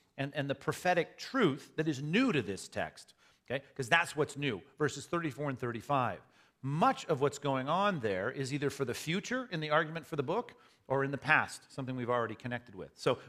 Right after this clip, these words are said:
with all that said, which seemed mysterious, and I don't decode any of what he just said, maybe you're lost in all that, but let's, let's make sense of it.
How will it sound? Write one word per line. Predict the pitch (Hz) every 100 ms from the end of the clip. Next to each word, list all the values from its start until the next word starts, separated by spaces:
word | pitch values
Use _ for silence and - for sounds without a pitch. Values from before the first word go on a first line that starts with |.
| -
with |
all | 170 185
that | 180 -
said, | - 117
which | 131 147
seemed | 151
mysterious, | 139 - 131 123 110
and | 123
I |
don't | 123 127
decode | 117 123 - 120
any | 123 120
of | 107
what | 113
he |
just | 101 107
said, | - 98 - - _ -
maybe | 123
you're | 120 117
lost | 113 110
in | 120
all | 107
that, | 104
but | - - _ _
let's, | 147 151 -
let's | - 139
make | 151 143
sense | - 127
of | 110
it. | 85